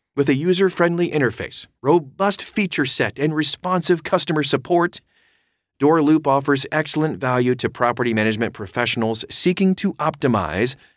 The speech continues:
their operations. Phew! So,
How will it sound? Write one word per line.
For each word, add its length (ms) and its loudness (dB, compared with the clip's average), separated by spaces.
their 340 2
operations. 840 -2
Phew! 640 6
So, 540 0